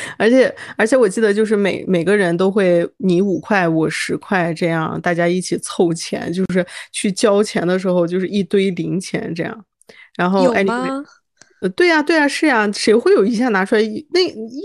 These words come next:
Speaker 1: 那个时候可能谁如果是一下拿出来的十块、二十块都是大款。然后有一次的时候，吃完饭，就是有一个男生就是下楼去结账，他就拿着我们所有人零零碎碎的一把零钱下楼去结账。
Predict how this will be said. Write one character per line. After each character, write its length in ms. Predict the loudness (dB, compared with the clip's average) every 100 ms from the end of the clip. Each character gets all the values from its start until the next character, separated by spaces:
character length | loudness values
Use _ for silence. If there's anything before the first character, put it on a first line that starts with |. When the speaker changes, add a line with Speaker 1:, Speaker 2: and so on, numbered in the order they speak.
| -2
Speaker 1:
那 120 | 0
个 140 | 2 2
时 100 | 0
候 240 | 0 0
可 140 | 0
能 300 | -2 0 -2 -4
谁 240 | -2 0
如 220 | 2 0
果 200 | 0 0
是 240 | 0 -2 -2
一 120 | -2
下 100 | -4
拿 160 | -4 -6
出 140 | -4
来 140 | -2
的 100 | -2
十 180 | -4 -6
块、 140 | -4 -2
二 200 | -2 -4
十 120 | -4
块 160 | -6
都 160 | -4 -6
是 80 | -6
大 240 | -8 -10
款。 260 | -12 -16 -20 -20 _ -6
然 160 | -2
后 100 | 0
有 220 | 0 0
一 120 | 0 -2
次 220 | 0 0
的 140 | 0
时 180 | 0 -2
候， 220 | -2 -2
吃 160 | -2 -2
完 240 | 0 0
饭， 320 | -2 -2 -2 -2
就 140 | -4
是 80 | -2
有 120 | -2
一 80 | -2
个 120 | -2
男 260 | -2 -4 -4
生 320 | -4 -4 -4
就 100 | -4
是 60 |
下 260 | -4 -4 -2
楼 360 | -2 -4 -6 -10
去 180 | -10 -8
结 240 | -8 -8 -4
账， 260 | -4 -4 _ _
他 100 | -8
就 120 | -4 -2
拿 200 | -2 0
着 80 |
我 120 | -2 -2
们 120 | -4
所 220 | 0 0
有 160 | 0 -2
人 160 | -2
零 160 | -2 -2
零 160 | -2
碎 160 | -2 -4
碎 100 | -2
的 80 | -4
一 120 | -4
把 180 | -6 -6
零 220 | -4 -4
钱 280 | -4 -6 -4
下 180 | -4 -4
楼 120 | -6
去 160 | -8
结 260 | -10 -8 -10
账。 240 | -6 -8